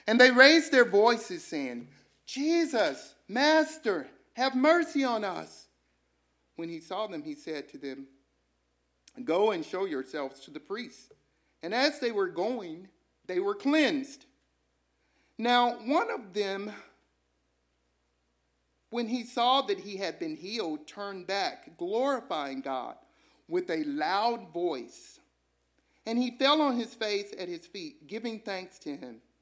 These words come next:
And he was a Samaritan. Then Jesus answered and said,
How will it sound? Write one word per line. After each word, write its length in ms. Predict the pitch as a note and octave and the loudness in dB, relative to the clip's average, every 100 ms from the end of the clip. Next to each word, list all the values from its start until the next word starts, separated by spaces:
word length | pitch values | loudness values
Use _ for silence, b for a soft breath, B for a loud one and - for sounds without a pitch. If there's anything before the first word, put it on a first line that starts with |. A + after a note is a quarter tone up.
| _ _ _ _ - | _ _ _ _ -12
And 240 | D#3+ D3 | -10 -10
he 360 | C3 C#3 C4 C4+ | -14 -12 -8 -8
was 600 | B2+ C3 B2 C3 - _ _ _ C3+ | -8 -12 -12 -16 -20 _ _ _ -14
a 380 | B2 A#2+ A#2 _ _ _ _ _ _ | -14 -14 -18 _ _ _ _ _ _
Samaritan. 880 | - - B2+ B2 C#3+ E3+ B2+ - G#2 _ _ _ _ _ _ _ _ _ _ _ _ _ _ _ b b b | -20 -16 -14 -12 -12 -14 -16 -20 -20 _ _ _ _ _ _ _ _ _ _ _ _ _ _ _ b b b
Then 280 | C4 D#4+ D4+ | 4 6 6
Jesus 360 | C4+ B3+ A3 | 4 2 0
answered 360 | G#3 C4+ - G3+ | 2 2 0 -6
and 140 | F#3 | -6
said, 360 | - F3 D#3 | -4 -4 -4